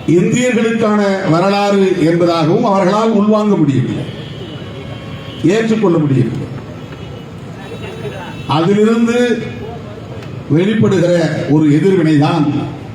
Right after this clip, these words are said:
இந்த அறிக்கைக்கு இன்னும் போதுமான ஆதாரம் தேவையில்லை. ரிசர்ச் மெத்தடாலஜி என்பது எல்லா இடங்களிலும் ஒரே மாதிரி தான். எந்த பல்கலைக்கழகத்துக்கு போனாலும் பி ஹெச் டி தான் பண்ணணும்னு ஒரு ப்ரொசீஜர்,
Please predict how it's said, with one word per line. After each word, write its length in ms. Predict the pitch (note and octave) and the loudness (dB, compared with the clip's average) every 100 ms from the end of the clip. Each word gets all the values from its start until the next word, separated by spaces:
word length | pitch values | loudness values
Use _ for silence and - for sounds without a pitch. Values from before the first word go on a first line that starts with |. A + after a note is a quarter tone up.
| - - - | -14 -12 -2
இந்த 120 | A2 B2+ | 2 2
அறிக்கைக்கு 420 | C3+ D#3 D#3 C3+ C3+ | 2 2 2 2 4
இன்னும் 260 | C3 C#3 C3+ | 4 4 4
போதுமான 380 | C3 C3 B2+ B2 A#2 | 4 4 2 2 0
ஆதாரம் 360 | B2+ B2+ B2+ A#2 | 2 2 2 2
தேவையில்லை. 460 | A2 G#2+ G#2+ - - - - - - - - - - - - - - - - - - - - - - - - - - - - - - C#3+ | 4 4 2 -2 -6 -10 -12 -14 -14 -14 -14 -14 -14 -12 -14 -14 -14 -14 -14 -14 -14 -12 -12 -12 -12 -12 -12 -12 -12 -14 -14 -14 -4 0
ரிசர்ச் 360 | D3 A#3+ A#3+ G#3 | 2 4 2 2
மெத்தடாலஜி 560 | F#3+ F3 G3+ G#3 G3 F#3 F3 | 2 2 2 2 2 4 4
என்பது 280 | E3 E3 F#3+ D#3+ A#2+ G#2+ B2+ | 4 4 4 2 2 2 2
எல்லா 180 | F3+ G3+ G3 | 4 2 2
இடங்களிலும் 440 | G3 G3 G#3 G3 | 2 2 2 4
ஒரே 140 | E3 F3 E3 | 4 4 4
மாதிரி 240 | D3+ D3 C#3+ | 4 4 4
தான். 120 | B2+ B2+ | 4 2
எந்த 140 | D3+ F3 | 2 2
பல்கலைக்கழகத்துக்கு 800 | E3+ E3+ F3 E3 D#3 D3+ D3 C3+ | 2 4 4 4 2 2 2 2
போனாலும் 280 | D3 D#3+ E3 C#3 | 4 4 4 4
பி 80 | D#3 | 4
ஹெச் 200 | D3 C#3 | 4 2
டி 160 | C3+ C3 | 2 4
தான் 140 | D3 C3+ | 4 2
பண்ணணும்னு 340 | C3 C3+ D3+ C3 | 2 4 4 4
ஒரு 100 | G#2+ C3+ A#2+ - - - | 2 0 -4 -8 -12 0
ப்ரொசீஜர், 460 | C#3+ C#3+ E3 C3 | 2 4 4 4